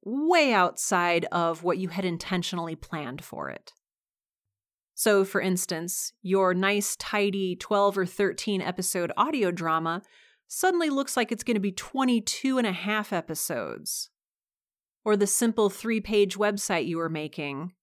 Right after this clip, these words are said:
suddenly turns into a thousand-page website with full directories and a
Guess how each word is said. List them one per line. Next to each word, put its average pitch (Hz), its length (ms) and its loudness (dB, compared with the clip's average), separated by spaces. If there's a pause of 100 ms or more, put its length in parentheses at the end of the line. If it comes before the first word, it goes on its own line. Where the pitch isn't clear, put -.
(200)
suddenly 185 560 2
turns 185 380 -2
into 180 460 0
a 170 120 -2
thousand-page 180 920 -2
website 147 520 -2
with 151 180 -10
full 214 280 2
directories 185 760 2
and 156 100 -4
a 147 160 -4